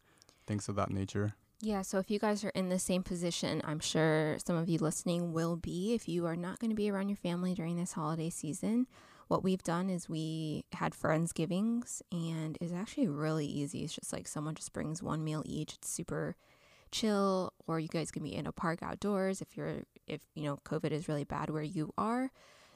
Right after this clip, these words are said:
Speaker 2: and maybe just do a little tiny Friendsgiving. So that's one thing that we've done in the past. And, um, on Christmas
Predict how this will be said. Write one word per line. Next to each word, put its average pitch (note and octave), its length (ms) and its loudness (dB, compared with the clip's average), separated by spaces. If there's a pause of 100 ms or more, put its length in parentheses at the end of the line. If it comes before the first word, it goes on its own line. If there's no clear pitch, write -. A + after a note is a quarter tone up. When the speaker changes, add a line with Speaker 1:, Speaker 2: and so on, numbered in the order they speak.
(240)
Speaker 2:
and E3 560 -4 (100)
maybe E3 240 -2
just E3+ 260 -4
do E3 160 -2
a - 20 0
little F3 340 -2
tiny F3 500 -4 (140)
Friendsgiving. F3 640 -4
So E3 140 -4
that's - 320 -2
one F#3+ 160 0
thing G#3 180 -2
that - 160 -4
we've E3+ 160 -4
done D#3+ 160 -2
in D#3+ 80 -4
the E3 80 -6
past. F3 640 -6 (560)
And, D#3+ 760 -6 (340)
um, D#3+ 340 -8
on D#3+ 140 -8
Christmas - 800 -8